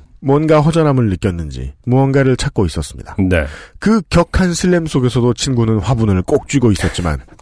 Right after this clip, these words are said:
Speaker 1: <laughs> 마틸다는 온데간데 없이 사라졌습니다. 네.
Speaker 2: 아,
Speaker 1: 레옹의
Speaker 2: 정말로,
Speaker 1: 결말.
Speaker 2: 정말로 화분을 갖고 온 거군요. 이것도 그냥 맥커핀 아닌가요? 뭔가 <laughs> 영화적 지금 이 글에서의 어떤
Speaker 1: 레옹의 결말 같기도 해요.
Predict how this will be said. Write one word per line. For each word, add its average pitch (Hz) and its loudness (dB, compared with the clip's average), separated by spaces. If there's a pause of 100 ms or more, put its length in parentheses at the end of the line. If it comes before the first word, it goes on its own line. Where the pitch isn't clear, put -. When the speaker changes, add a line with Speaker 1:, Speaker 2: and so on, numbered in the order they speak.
(160)
Speaker 1:
<laughs> - -6
마틸다는 156 2 (100)
온데간데 151 4
없이 120 2
사라졌습니다. - -2 (720)
네. 53 -8
Speaker 2:
아, - -12 (460)
Speaker 1:
레옹의 143 4
Speaker 2:
정말로, 160 6
Speaker 1:
결말. 156 4
Speaker 2:
정말로 151 4
화분을 165 2
갖고 113 0
온 113 2
거군요. 92 0 (600)
이것도 208 0
그냥 214 2
맥커핀 160 0
아닌가요? 101 2
뭔가 113 0 (180)
<laughs> - -6 (140)
영화적 135 0
지금 135 2
이 127 4
글에서의 139 2
어떤 113 -2 (180)
Speaker 1:
레옹의 165 4
결말 143 2
같기도 120 2
해요. 73 0